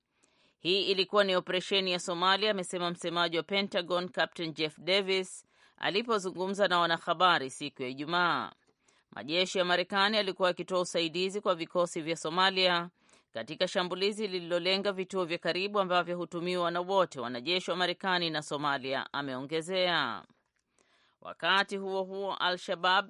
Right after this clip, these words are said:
imechapisha kile ambacho kinadaiwa ni picha ya vitu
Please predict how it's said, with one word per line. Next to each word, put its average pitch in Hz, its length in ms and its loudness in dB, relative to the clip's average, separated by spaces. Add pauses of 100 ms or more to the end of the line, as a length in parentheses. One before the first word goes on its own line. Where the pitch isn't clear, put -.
(140)
imechapisha 170 840 -2
kile 175 340 -2
ambacho 185 320 0
kinadaiwa 180 540 0
ni 170 120 -2
picha 175 380 -2
ya 170 120 4
vitu 180 540 0